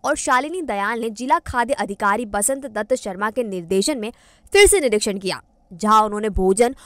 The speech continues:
और उससे जुड़ी सभी व्यवस्थाएं सुरक्षा और शुद्धता के मानकों पर खरी पाई। टीम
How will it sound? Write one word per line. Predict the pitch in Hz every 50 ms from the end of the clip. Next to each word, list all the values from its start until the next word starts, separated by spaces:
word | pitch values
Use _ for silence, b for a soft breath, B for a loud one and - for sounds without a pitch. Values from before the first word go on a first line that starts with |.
| B B B
और | 320 339
उससे | 339 339 381
जुड़ी | 339 339 320 311 349
सभी | 320 - 311 285 320 339
व्यवस्थाएं | 285 285 254 240 254 254 - 269 262 269
सुरक्षा | 269 - - 226 202 196 208 - - 240 220 247 b b b b
और | - 320
शुद्धता | 311 - 330 285 240 320 285 349 330
के | 320 349 339
मानकों | 277 220 196 190 214 240 226 233
पर | 214 254 262
खरी | - - 226 190 202
पाई। | 190 - 170 151 - _ _ _ _ _ -
टीम | - 262 269 285 285